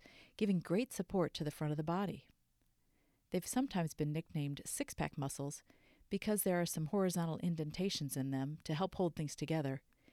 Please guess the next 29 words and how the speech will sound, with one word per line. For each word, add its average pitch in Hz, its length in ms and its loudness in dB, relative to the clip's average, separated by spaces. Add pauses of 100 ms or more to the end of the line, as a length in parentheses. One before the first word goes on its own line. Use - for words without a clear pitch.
(340)
and 175 140 2
they 196 80 2
can 226 120 2
be 220 120 4
visible 190 420 4
in 147 120 -2
people 156 280 -2
who 151 120 0
are 143 100 -2
quite - 280 -4
fit 175 320 0
or 135 120 -4
have 143 180 -2
little 147 220 -2
body 143 260 -2
fat. 120 280 -6 (2250)
With 202 160 0
pregnancy, 165 680 -2 (460)
the 185 120 -4
abdomen 208 420 2
has 170 240 0
to - 180 -6
gradually 202 540 -2
stretch - 640 0
to 156 100 -4
accommodate 190 640 0
the 151 120 -2
enlarging 147 520 0
uterus, 143 560 -2